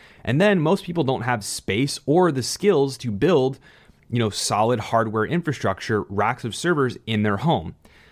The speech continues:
So therefore, for a lot of, you know, more intensive proof of stake networks that require some significant hardware and they require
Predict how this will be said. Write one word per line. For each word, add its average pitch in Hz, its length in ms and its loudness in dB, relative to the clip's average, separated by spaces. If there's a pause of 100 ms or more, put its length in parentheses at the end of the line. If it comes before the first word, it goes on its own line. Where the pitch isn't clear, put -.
(280)
So - 320 -2
therefore, 131 600 2
for 120 160 -2
a 110 80 2
lot 110 240 2
of, 107 160 -4 (160)
you 120 100 -2
know, 98 140 -2
more 110 260 0
intensive 131 720 -2
proof 117 220 0
of 101 80 -8
stake 104 280 0
networks 110 380 -2
that 92 80 -6
require 104 380 -2
some 104 160 -6
significant 92 580 -6
hardware 139 560 0 (600)
and 107 260 0
they 104 80 0
require 98 520 -2